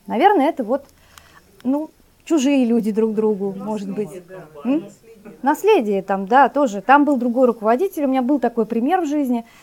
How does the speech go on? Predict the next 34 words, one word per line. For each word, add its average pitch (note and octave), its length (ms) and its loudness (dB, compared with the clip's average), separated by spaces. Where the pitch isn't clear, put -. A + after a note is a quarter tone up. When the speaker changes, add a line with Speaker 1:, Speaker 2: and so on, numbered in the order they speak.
Speaker 1:
когда, A3+ 420 4
а, G#3 320 0
один C4+ 300 2
руководитель C#4+ 720 0
своих B3 340 0
людей, A#3 420 0
разделяя A3 420 0
и - 20 -2
ластвуя, D#4 400 0
у - 20 0
него D4 160 0
такой C#4+ 300 -2
был C4+ 120 -2
принцип. C4 440 -4
То - 40 -4
есть A3 120 -4
он A3+ 100 0
то A3 80 -2
приблизит, B3+ 540 0
то G3+ 80 0
отдалит, G3 500 -2
то, - 120 -12
значит, F#3+ 340 -6
этого, D#4 300 -2
то G#3 140 -6
этого. C4 400 0
Потом A#3+ 180 0
приходит B3+ 360 0
новый F4 240 4
руководитель C#4+ 420 2
совершенно D4 480 0
с A3 60 -2
другими A3+ 320 -4
принципами, C4+ 640 -4